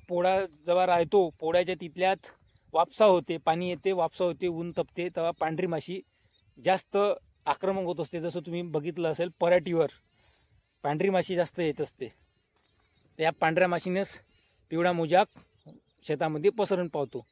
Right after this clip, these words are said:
तर तुम्ही बारीक निरीक्षण करूनच फवारणी करा शेतकरी मित्रांनो. जर तुम्हाला पिवळे दहा, बारा, पंधरा झाडं जर आढळले असेल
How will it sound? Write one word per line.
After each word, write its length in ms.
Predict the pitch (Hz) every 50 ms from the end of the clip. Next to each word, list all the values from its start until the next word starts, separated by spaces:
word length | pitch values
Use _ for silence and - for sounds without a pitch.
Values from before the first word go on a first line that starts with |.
| _ _ _ _ _ _ _ -
तर 40 | 147
तुम्ही 220 | - 175 175 180
बारीक 320 | 160 156 156 165 180 -
निरीक्षण 320 | 175 175 170 160 - 180 175
करूनच 560 | - - 175 175 180 190 196 175 - - - _ _ _ _ _ _ _ _ _
फवारणी 300 | - 165 170 170 175 175
करा 180 | 151 175 175 175
शेतकरी 300 | - 165 - - 175 156
मित्रांनो. 380 | 160 165 135 - 160 151 160 190 - - _ _ _ _ _ _ _ _ _ _ _ _ _ _ _ _ _ _ _ _ _ _ _ _ _ _ _ _ _ _ _ _ _ _ _ _ _ _ _ -
जर 100 | 143 185
तुम्हाला 360 | 180 - 202 196 190 190 196 202 -
पिवळे 360 | 196 185 180 185 190 196 202 190 165 - _ _ _ _ _ _ - 143
दहा, 140 | 160 165
बारा, 220 | 170 175 175 175 185
पंधरा 300 | 156 180 175 170 185 185
झाडं 220 | 160 160 156 170
जर 160 | 160 175 185
आढळले 380 | 180 165 156 151 165 165 170 170
असेल 380 | 170 165 160 - 185 180 156